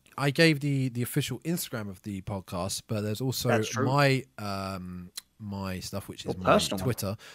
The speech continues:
Speaker 1: My personal Twitter, at Tom Grindhouse, all one word.
Speaker 2: Yeah.
Speaker 1: That's G R I N D H O U S E with Tom at the front. And that is kind of the,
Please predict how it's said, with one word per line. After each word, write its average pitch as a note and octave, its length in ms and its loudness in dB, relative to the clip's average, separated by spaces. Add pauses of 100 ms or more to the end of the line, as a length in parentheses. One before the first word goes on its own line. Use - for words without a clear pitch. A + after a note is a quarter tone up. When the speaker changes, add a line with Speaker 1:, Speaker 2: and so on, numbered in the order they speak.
(100)
Speaker 1:
My B2 80 -8
personal F3 260 4
Twitter, B2+ 300 0 (140)
at - 240 -6 (220)
Tom C3 300 2 (120)
Grindhouse, A#2 920 -2
all A#2 120 -4
one G2 200 -2
word. G2 300 -2
Speaker 2:
Yeah. C3 340 4 (220)
Speaker 1:
That's A2 200 -12
G B2+ 300 -4
R G#2+ 260 -4
I G2+ 140 -6
N F#2+ 260 -8
D G2+ 340 -8 (160)
H G2+ 260 -12
O F2+ 160 -10 (100)
U F2+ 180 -12 (100)
S - 320 -10
E G2+ 340 -8 (260)
with E2+ 140 -18
Tom G2+ 220 -8
at - 60 -14
the - 60 -18
front. - 320 -12 (260)
And A#2 260 -2
that D3 200 8
is C3+ 260 4 (500)
kind F#3 380 4
of D#3+ 260 4
the, C#3 400 2